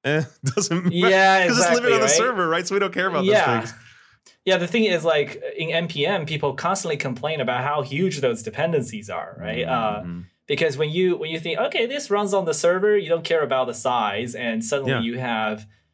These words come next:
Speaker 2: a dependency, you just install it and you're pulling in, like, several megabytes on disk. But a lot of people don't realize in certain projects, like, N P M also works for front end. So they install
Speaker 1: Right.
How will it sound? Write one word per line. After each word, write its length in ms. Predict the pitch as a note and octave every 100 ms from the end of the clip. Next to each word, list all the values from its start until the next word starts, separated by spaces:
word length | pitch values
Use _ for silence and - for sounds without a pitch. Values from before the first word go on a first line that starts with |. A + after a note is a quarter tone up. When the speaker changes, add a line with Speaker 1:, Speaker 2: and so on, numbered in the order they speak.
| _ -
Speaker 2:
a 80 |
dependency, 560 | A2+ A#2+ C3+ C3+ B2 B2
you 460 | A2 A2 A2+ B2 B2
just 180 | B2
install 480 | C3 A2 - G#3 A#3
it 120 | D3+
and 120 | C3 A#2+
you're 140 | A#2
pulling 360 | - C3+ B2 A#2+
in, 60 |
like, 160 | G#2 G2
several 280 | - A#2 G#2
megabytes 720 | B2 A#2+ G2+ F#2 F#2+ - - _ _ _
on 200 | G#2 G2 G2
disk. 420 | E3 A2 - - _ -
But 440 | D3 C3+ B2 - -
a 120 | D#3+
lot 160 | D3+ D3
of 80 | D3
people 240 | D3+ C3+
don't 180 | C#3 B2+
realize 400 | C#3+ D#3 B2+ A#2+
in 80 | A#2
certain 340 | - D3 C3
projects, 640 | C3+ C#3+ C3 A#2 A2+ -
like, 380 | A2+ G2+ G2+ -
N 160 | C#3 C3+
P 140 | C#3
M 100 | A#2+
also 240 | A#2 B2 A#2
works 320 | B2+ A#2+ -
for 160 | -
front 300 | G#2+ A3 A#3+
end. 280 | - F#2+ F#2+
So 220 | - C3+
they 160 | B2 A#2+
install 580 | C#3 C3 - D#3 D#3+ D3
Speaker 1:
Right. 220 | F2+ -